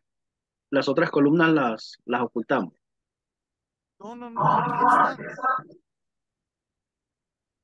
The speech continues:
Speaker 2: Aquí están.
Speaker 1: Mm.
Speaker 2: Aquí no hemos
Speaker 1: Pero
Speaker 2: ocultado. Solamente
Speaker 1: Ah.
Speaker 2: nos hemos movido.
Speaker 1: Ah, ok. Pero entonces, eh,
Speaker 2: Vamos a
Speaker 1: siempre en la
Speaker 2: ocultar.
Speaker 1: do-
Speaker 2: Sí,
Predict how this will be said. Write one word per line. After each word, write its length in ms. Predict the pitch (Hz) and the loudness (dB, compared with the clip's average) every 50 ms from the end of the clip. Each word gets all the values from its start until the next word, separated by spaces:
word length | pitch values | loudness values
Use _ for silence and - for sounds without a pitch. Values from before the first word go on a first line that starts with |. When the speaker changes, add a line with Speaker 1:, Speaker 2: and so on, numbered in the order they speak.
| _ _ _ _ _ _ _ _ _ _ _ _ _ _ _ _ _ _ _ _ | _ _ _ _ _ _ _ _ _ _ _ _ _ _ _ _ _ _ _ _
Speaker 2:
Aquí 260 | 175 165 _ _ - | -20 -20 _ _ -6
están. 440 | 151 160 165 170 170 165 170 165 160 | -2 -2 0 0 0 0 -2 -2 -2
Speaker 1:
Mm. 480 | 160 165 170 165 170 165 - - - - _ _ _ _ _ _ _ _ _ _ _ | -2 -4 -4 -4 -6 -8 -10 -16 -20 -20 _ _ _ _ _ _ _ _ _ _ _
Speaker 2:
Aquí 240 | - 170 _ _ 208 | -20 -20 _ _ -20
no 140 | 202 208 - | -18 -16 -8
hemos 60 | - | 0
Speaker 1:
Pero 180 | 156 151 151 - | 2 4 4 2
Speaker 2:
ocultado. 720 | - - - - - - 262 254 240 196 175 151 131 120 - 247 - - - 294 - - _ _ _ _ _ _ _ | 0 -4 -14 -16 -16 -16 -12 -10 -10 -8 -10 -12 -16 -12 -8 -6 -4 -4 -4 -6 -10 -12 _ _ _ _ _ _ _
Solamente 500 | _ - 220 226 233 240 247 254 226 254 | _ -12 -10 -8 -8 -10 -10 -10 -4 -2
Speaker 1:
Ah. 220 | 269 147 254 262 | 0 0 -2 -4
Speaker 2:
nos 20 | 254 262 262 | -6 -12 -14
hemos 0 | |
movido. 560 | 247 247 240 247 294 277 226 190 156 135 123 _ _ _ _ _ _ _ _ _ _ _ _ _ _ _ _ _ _ _ | -12 -12 -14 -14 -14 -18 -20 -20 -20 -20 -20 _ _ _ _ _ _ _ _ _ _ _ _ _ _ _ _ _ _ _
Speaker 1:
Ah, 420 | 127 143 151 151 151 151 147 143 | -2 2 2 4 4 4 4 2
ok. 200 | 131 127 - - 123 117 101 - | 0 -2 -4 -6 -6 -6 -6 -2
Pero 140 | - 131 135 | 0 0 2
entonces, 460 | 135 131 160 165 - 202 185 175 175 _ - - - _ _ _ _ | 2 2 2 2 2 2 0 0 -2 _ -14 -14 -14 _ _ _ _
eh, 500 | 147 139 139 135 131 131 127 123 123 123 110 - _ _ _ _ _ _ _ _ _ _ _ _ _ _ | -2 0 0 2 0 0 0 0 0 0 -2 -6 _ _ _ _ _ _ _ _ _ _ _ _ _ _
Speaker 2:
Vamos 260 | _ 202 214 233 254 269 | _ -10 -8 -8 -6 -2
a 20 | |
Speaker 1:
siempre 260 | - 170 165 175 175 | -2 -2 0 2 2
en 100 | 175 170 | 2 2
la 180 | 165 160 143 135 | 2 2 0 -2
Speaker 2:
ocultar. 140 | 156 - _ _ | -4 -8 _ _
Speaker 1:
do- 0 | _ _ _ | _ _ _
Speaker 2:
Sí, 340 | _ - - 254 208 175 | _ -20 -20 -20 -20 -20